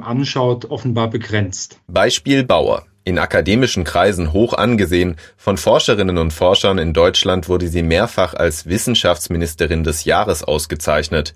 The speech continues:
Speaker 2: In der Universitätsstadt Heidelberg durchaus ein Argument.
Speaker 1: Wenn es aber um Bürgermeisterwahlen geht, geht's um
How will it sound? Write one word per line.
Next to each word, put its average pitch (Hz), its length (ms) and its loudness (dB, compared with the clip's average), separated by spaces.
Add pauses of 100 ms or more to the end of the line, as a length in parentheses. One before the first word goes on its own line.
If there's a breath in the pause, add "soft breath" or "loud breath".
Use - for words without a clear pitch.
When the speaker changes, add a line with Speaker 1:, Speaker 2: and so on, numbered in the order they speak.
(360 loud breath)
Speaker 2:
In 101 80 -2
der 92 140 4
Universitätsstadt 80 960 -2
Heidelberg 104 540 2
durchaus 71 560 0
ein 80 180 -4
Argument. 90 720 -2
Speaker 1:
Wenn 135 240 -2
es 139 80 -4
aber 131 240 -4
um 120 100 -4
Bürgermeisterwahlen 151 880 -2
geht, 131 220 -4
geht's 139 180 -4
um 120 460 -4